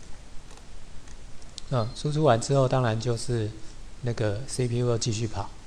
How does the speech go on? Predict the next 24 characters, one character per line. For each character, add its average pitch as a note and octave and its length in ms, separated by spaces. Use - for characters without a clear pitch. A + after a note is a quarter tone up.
，C - 180
P A#2+ 80
U A#2+ 80
又 A#2 60
继 A2+ 160
续 G#2+ 140
跑。 - 120
然 B2 180
后 E3 160
呢 C#3 340
，C E3+ 220
P D#3+ 140
U E3+ 100
跑 A#2+ 220
到 C3 120
这 C#3 220
里 A#2 120
的 G#2 140
时 A#2 200
候 B2 160
呢， A2 320
键 C3 180
盘 G2+ 200
又， A#2 180